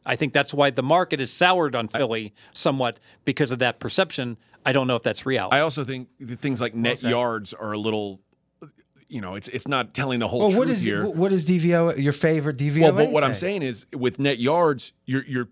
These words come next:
Speaker 2: you've not
Speaker 3: No, he
Speaker 2: taken
Speaker 3: was
Speaker 2: into
Speaker 3: talking
Speaker 2: effect
Speaker 3: about, well, net, net yards per play.
Speaker 2: Okay.
Speaker 3: Yeah, so
Speaker 2: What I'm saying is, when you've played Buffalo,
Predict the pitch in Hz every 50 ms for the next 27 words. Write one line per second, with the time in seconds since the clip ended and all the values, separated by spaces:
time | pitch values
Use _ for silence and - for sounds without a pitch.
0 | _ _ - 127 123 104 104 139 147 190 180 - 240 240 - 240 233 214 196 185
1 | 185 170 131 110 92 90 98 - 87 113 160 170 156 170 208 214 190 - 160 170
2 | 185 202 170 175 185 185 180 - - - - 156 131 - - - 196 214 180 117
3 | 90 62 - - _ _ _ _ _ _ _ _ - 123 120 139 110 82 - _
4 | - - 147 117 92 - 113 - - 135 139 135 160 160 - 170 143 135 127 120
5 | 107 120 131 127 127 - - - - 151 160 165 151 98 82 - 123 120 123 -
6 | 139 131 127 127 127 127 123 120